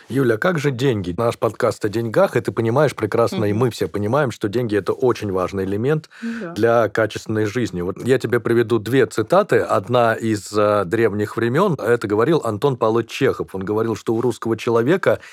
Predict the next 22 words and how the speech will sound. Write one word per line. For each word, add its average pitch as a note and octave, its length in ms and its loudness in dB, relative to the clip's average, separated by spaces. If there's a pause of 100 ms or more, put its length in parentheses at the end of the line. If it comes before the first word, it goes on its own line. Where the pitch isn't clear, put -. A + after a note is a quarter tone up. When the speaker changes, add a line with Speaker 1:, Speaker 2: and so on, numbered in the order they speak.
(160)
Speaker 1:
единственная A#2+ 520 -2
надежда — A#2+ 500 2
это G#2+ 140 -2
выиграть A2+ 340 -2
двести G#2+ 360 -2
тысяч. - 440 -8
Speaker 2:
<laughs> D4+ 360 -6
Speaker 1:
Ну C#3 140 4
и - 20 6
Арнольд E3+ 400 4
Шварценеггер D#3 760 2
говорил, A#2+ 420 2
что - 160 -4
деньги B2+ 260 -2
не B2 160 0
приносят B2 480 0
счастья. E3 420 0
У A2+ 40 0
меня A#2+ 180 0
сейчас B2 380 -2
пятьдесят B2 640 0
миллионов, C3+ 580 0